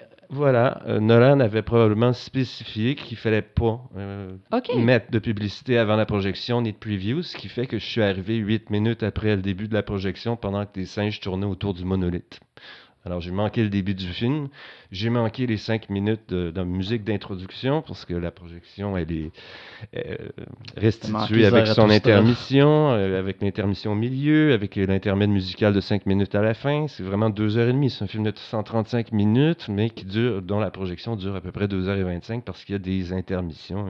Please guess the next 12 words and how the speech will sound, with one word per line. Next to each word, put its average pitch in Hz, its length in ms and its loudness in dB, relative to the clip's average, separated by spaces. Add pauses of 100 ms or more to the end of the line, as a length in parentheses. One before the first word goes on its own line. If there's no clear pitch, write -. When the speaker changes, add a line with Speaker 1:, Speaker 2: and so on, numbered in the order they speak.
Speaker 1:
et - 140 -14
ce - 200 -12
genre 95 180 -4
de 92 40 -8
choses-là. - 380 -18 (920)
Mais 90 160 2 (280)
bon, 92 160 -6
je - 100 -8
pourrais 92 160 0
en 101 80 2
parler 92 300 2
longtemps, 87 340 -2